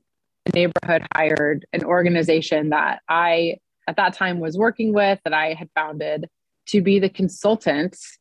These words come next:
to really research the feasibility of the community land trust, come up with a plan for long-term sustainability, um, to come up with funding, to educate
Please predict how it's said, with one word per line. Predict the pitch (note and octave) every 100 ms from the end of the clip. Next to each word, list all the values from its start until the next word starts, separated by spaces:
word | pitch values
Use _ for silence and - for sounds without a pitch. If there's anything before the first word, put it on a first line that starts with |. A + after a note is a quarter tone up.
| _ -
to | F#3+ E3+
really | F3 F3 E3+
research | E3 F#3+ - D3 D3 -
the | -
feasibility | - F3 E3 D3+ D3 D3 D3+ -
of | F#3 G3
the | F#3+
community | - F3+ F3 E3 D#3+
land | D#3 D#3 D3+
trust, | D#3+ D#3+ -
come | - F3
up | E3+ D#3
with | C#3+
a | - - -
plan | F#3 F3+ F3+ -
for | D3+ D3
long-term | D#3 D#3+ D#3 - D#3
sustainability, | D3+ D3 - C#3+ D3 G3 G3 F#3 F3+ E3+ E3 - - - - -
um, | D#3+ C#3+ C#3+ C#3 B2+ -
to | -
come | - D3+
up | D3 -
with | - -
funding, | D4+ C#4 C4+ B3+
to | - F3 -
educate | F#3 F#3 - D3+ -